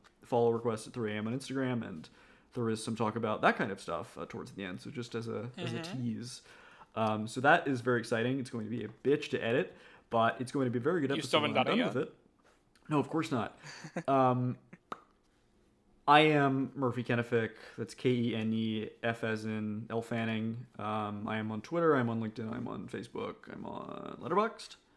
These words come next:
Speaker 1: where you can see me getting bullied by Josh Lewis.
Speaker 2: Mm-hmm. Gotta get him on the pod one day. Um,
Speaker 1: Please no.
Speaker 2: does he watch these shows? Like the, uh, the Marvel shows?
Speaker 1: I don't know.
Speaker 2: Oh.
Speaker 1: I don't care.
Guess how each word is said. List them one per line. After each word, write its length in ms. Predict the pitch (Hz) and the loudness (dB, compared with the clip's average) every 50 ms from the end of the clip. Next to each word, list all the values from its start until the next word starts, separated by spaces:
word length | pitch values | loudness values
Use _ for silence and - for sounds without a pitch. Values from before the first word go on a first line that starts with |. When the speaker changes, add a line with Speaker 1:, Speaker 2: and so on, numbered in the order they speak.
| _ _ _ _ _ _ _ - - _ _ _ _ - - - - - - - - _ _ _ _ _ _ - - - - - - | _ _ _ _ _ _ _ -20 -20 _ _ _ _ -20 -20 -20 -20 -20 -20 -20 -20 _ _ _ _ _ _ -14 -12 -10 -10 -2 4
Speaker 1:
where 160 | 147 135 135 | 6 8 8
you 120 | 135 131 127 | 8 8 6
can 120 | 139 127 | 2 2
see 100 | 135 139 | 2 4
me 120 | 143 135 | 4 6
getting 240 | 127 131 127 123 117 | 6 6 4 4 2
bullied 400 | 107 110 127 127 131 127 127 120 | 2 4 4 6 6 6 4 4
by 340 | 123 117 117 117 117 113 117 | 4 4 4 4 4 2 2
Josh 260 | 113 120 120 - - - | 2 0 -2 -2 -2 -4
Lewis. 300 | 202 - - - - - _ _ _ _ - _ _ 180 | -4 -4 -6 -8 -14 -18 _ _ _ _ -20 _ _ -12
Speaker 2:
Mm-hmm. 320 | 156 147 147 151 160 196 247 - _ _ _ _ _ _ - | -10 -10 -10 -10 -10 -12 -14 -16 _ _ _ _ _ _ 2
Gotta 140 | 160 151 147 | 2 2 4
get 160 | - 160 151 | 2 2 2
him 280 | - 175 - 170 170 | 0 -6 -6 4 4
on 80 | 160 151 | 6 6
the 60 | 139 | 6
pod 200 | - 160 160 170 | 6 6 6 6
one 160 | 165 151 139 | 6 2 -2
day. 200 | 135 131 131 131 - _ _ _ _ - | -2 -6 -10 -10 -12 _ _ _ _ -2
Um, 640 | 180 151 147 147 147 147 147 147 147 147 151 170 - _ _ _ _ - - - | 0 0 2 2 2 0 0 -2 -6 -10 -12 -14 -16 _ _ _ _ -20 -10 -6
Speaker 1:
Please 240 | 143 127 117 110 - | -4 -4 -4 -4 -8
no. 280 | - - - - - - - _ _ - 285 208 | -12 -12 -12 -14 -16 -16 -20 _ _ -20 -10 -4
Speaker 2:
does 160 | 175 - - | -4 -2 0
he 120 | - 220 247 | 0 2 6
watch 360 | 226 220 220 226 220 - - | 8 8 8 8 6 0 -4
these 180 | 247 233 220 - | -4 -4 -4 -2
shows? 640 | - 247 233 233 240 262 254 - - - - - - | 0 2 2 2 2 0 -4 -10 -14 -14 -14 -6 -2
Like 280 | 143 135 135 135 - | -2 -2 -2 -4 -4
the, 260 | - 143 139 135 135 127 | -4 -2 -2 0 0 0
uh, 180 | 123 123 123 | 0 -2 -4
the 100 | 127 151 | -6 -6
Marvel 280 | 139 135 127 131 151 151 | -6 -4 -4 -4 -4 -4
shows? 140 | - - 127 | 0 4 4
Speaker 1:
I 80 | 127 127 | 6 6
don't 260 | 131 123 117 - 113 | 4 2 0 0 -2
know. 260 | 110 104 104 110 107 - - 175 | -4 -4 -4 -6 -8 -6 -4 -4
Speaker 2:
Oh. 60 | 156 | -4
Speaker 1:
I 60 | - - | -4 -6
don't 420 | - 110 110 107 - - - _ | -8 -10 -10 -10 -14 -16 -18 _
care. 300 | - - - - 110 | -12 -12 -10 -10 -10